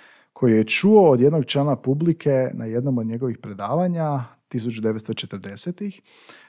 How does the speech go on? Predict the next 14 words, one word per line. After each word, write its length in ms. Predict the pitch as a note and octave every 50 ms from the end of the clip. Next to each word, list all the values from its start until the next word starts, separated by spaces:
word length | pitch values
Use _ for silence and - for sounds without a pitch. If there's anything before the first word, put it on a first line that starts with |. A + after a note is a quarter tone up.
| _ _
i 140 | - D#3+ D#3+
da 120 | D#3 E3+
zapravo 600 | D3+ - F#3 F#3 F#3 F#3+ F#3 F3+ F3 E3+ E3 D#3
dočarava, 1040 | D3 C#3 D3 C#3+ - - D3+ D3 D3 D#3 D#3 D3+ C#3 C#3+ C#3 C3+ C3 B2+ B2 A#2+ A#2 B2 - - _ _ _ _
m, 340 | - - - - C3+ B2+ B2 D3
utjecaj 480 | F3 F3+ F3 D#3+ C3 - - B2+ A#2+
koji 320 | A2 - - B2 A#2+ A#2 A2+
društveni 540 | A2 B2+ C#3+ D#3 C#3+ - - - C#3+ C3
i 40 | A#2+
politički 580 | - - B2 B2+ B2+ - D#3 D3 - - - A2+
uvjeti 360 | G#2+ C3+ E3+ F3+ F3 - C3+
mogu 260 | C3 C3 B2+ B2 B2+
imati 440 | A#2+ A#2 B2 C3+ B2+ A#2+ - A#2+ A2+
na 280 | A2+ A#2+ A#2+ A#2 A#2